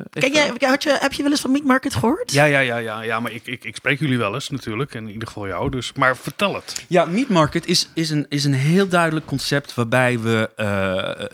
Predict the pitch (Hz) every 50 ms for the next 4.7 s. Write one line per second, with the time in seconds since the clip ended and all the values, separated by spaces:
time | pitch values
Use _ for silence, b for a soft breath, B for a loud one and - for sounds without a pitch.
0 | 98 90 92 101 98 95 95 92 92 90 90 90 90 90 87 90 90 87 90 90
1 | - - - - 95 87 87 85 85 85 80 - - - - - - 104 - -
2 | - _ - - - 87 82 80 80 80 80 80 80 80 78 80 - _ - -
3 | 98 - _ _ _ _ - 101 - - 98 - - - 113 110 117 151 214 226
4 | 208 - - 185 180 - - - 160 160 165 175 190 B